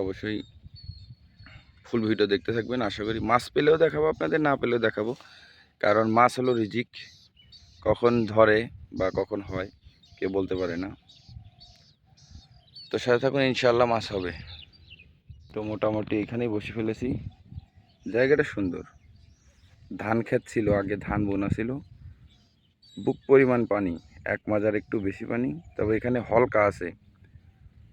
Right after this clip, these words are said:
মানে, এক দেড় কেজি সাইজের রুই মাছ আছে প্রচুর পরিমাণে। তো দেখা যাক আজকে ধরতে পারি নাকি। আর এই যে বিলটা দেখতে পাচ্ছেন, ওই পাশে যে সামনের ওগুলো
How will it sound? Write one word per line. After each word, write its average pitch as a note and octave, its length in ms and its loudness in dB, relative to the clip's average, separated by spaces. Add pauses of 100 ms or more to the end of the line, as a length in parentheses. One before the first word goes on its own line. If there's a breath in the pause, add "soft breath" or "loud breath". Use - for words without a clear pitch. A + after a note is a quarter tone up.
মানে, G2+ 240 -2 (260)
এক A2 220 6
দেড় G#2+ 200 0
কেজি A2 180 -2
সাইজের A2 320 -2
রুই G#2+ 160 2
মাছ A2+ 220 -4
আছে A#2 200 -4
প্রচুর A#2+ 360 -2
পরিমাণে। F#2 400 -2 (260)
তো - 100 -10
দেখা G2+ 240 0
যাক A#2 100 2
আজকে A#2+ 200 -2
ধরতে G2 300 -10
পারি G2+ 160 -4
নাকি। F#2 200 -8
আর G#2 140 0
এই F#2+ 100 -2
যে G2 120 -4 (920 loud breath)
বিলটা F#2 300 -4
দেখতে F#2 240 -8
পাচ্ছেন, - 320 -8 (1500)
ওই D3 120 6
পাশে D3 280 4
যে C#3 60 0
সামনের B2 340 0
ওগুলো A#2+ 160 2